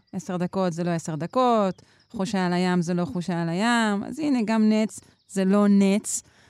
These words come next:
מיד נברר את הסיפור האמיתי מאחורי התעלומה הזו עם יונתן מירב, צפר בחברה להגנת הטבע. בוקר טוב.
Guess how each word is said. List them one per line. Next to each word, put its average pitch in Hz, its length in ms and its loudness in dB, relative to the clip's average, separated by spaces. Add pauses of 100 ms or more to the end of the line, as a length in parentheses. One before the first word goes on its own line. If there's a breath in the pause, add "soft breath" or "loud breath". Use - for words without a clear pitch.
(160 soft breath)
מיד 202 220 2
נברר 196 320 0
את 202 100 -2
הסיפור 214 720 -2
האמיתי 196 600 0 (360 soft breath)
מאחורי 185 480 0
התעלומה 180 720 0
הזו 190 420 0
עם 185 180 2
יונתן 185 400 0
מירב, 190 640 0
צפר 208 600 0
בחברה 180 420 -4
להגנת 185 400 -2
הטבע. 208 480 0
בוקר 175 280 -4
טוב. 214 340 0